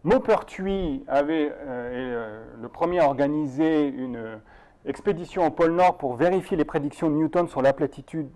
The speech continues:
euh, sur l'aplatissement de la, de, de la Terre au pôle. Et bien sûr, tout ce que Newton avait dit fonctionne parfaitement. Mais il reconnaît qu'il a des équations et il ne sait pas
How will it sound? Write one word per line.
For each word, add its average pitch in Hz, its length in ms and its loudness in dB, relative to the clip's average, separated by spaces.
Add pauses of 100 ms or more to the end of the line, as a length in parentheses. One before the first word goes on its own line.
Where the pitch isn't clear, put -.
(120)
euh, 131 220 -8
sur 135 160 -4
l'aplatissement 160 580 2
de 127 120 2
la, 120 240 4 (260)
de, 127 260 -4
de 117 160 -2
la 120 160 4
Terre 139 500 4
au 117 80 -6
pôle. 123 380 -2 (920)
Et 139 260 2 (100)
bien 117 180 -4
sûr, 117 340 -6 (460)
tout 160 100 -10
ce - 60 -10
que - 80 -6
Newton 139 340 -4
avait 113 180 -12
dit 107 160 -16
fonctionne 113 400 -16
parfaitement. 104 580 -8 (600)
Mais 220 460 4
il 139 120 2
reconnaît 185 640 2 (160)
qu'il 151 800 0
a 233 60 6
des 240 160 0
équations 151 480 -2
et 156 40 -2
il 139 40 -2
ne 131 40 -2
sait 143 160 -4
pas 202 380 4